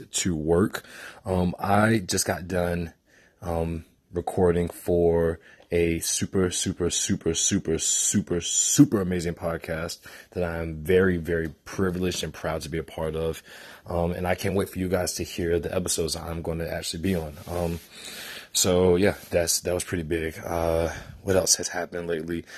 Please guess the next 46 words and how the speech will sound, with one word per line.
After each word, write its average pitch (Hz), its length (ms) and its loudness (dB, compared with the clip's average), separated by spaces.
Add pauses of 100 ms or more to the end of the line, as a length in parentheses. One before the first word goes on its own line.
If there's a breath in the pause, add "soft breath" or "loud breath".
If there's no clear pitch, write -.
(200 loud breath)
Um, 85 260 0
I'm 87 380 0 (500)
finishing 104 440 4
up 85 160 2 (180)
the 87 140 -4
New 90 120 2
York 87 520 2 (440 loud breath)
trip, - 360 -2 (240)
um, 87 480 -8 (600)
vlog. 87 600 4 (420)
It's - 120 -4
taking 104 240 2
me 101 60 6
a 90 40 4
bit. 87 260 2 (520 loud breath)
One 104 160 4
thing 117 120 4
I'll 107 80 6
say, 98 400 2 (180)
I 104 60 4
want 113 240 6
this, 113 240 4
you 117 60 2
know 127 80 4
what? 139 180 2
I 110 80 6
know 120 120 6
what 107 100 6
I 95 80 8
want 92 180 2
this - 140 -2
episode 82 260 -2
to 78 60 -6
be 76 100 -8
about. 73 220 -8
I 90 80 4
want 107 180 4
this 104 140 0
episode 92 260 0
to 85 60 0
be 82 100 -2
about, 80 260 0
like, 80 180 -6
the 90 60 -4
creative 90 360 -2
process 80 560 -4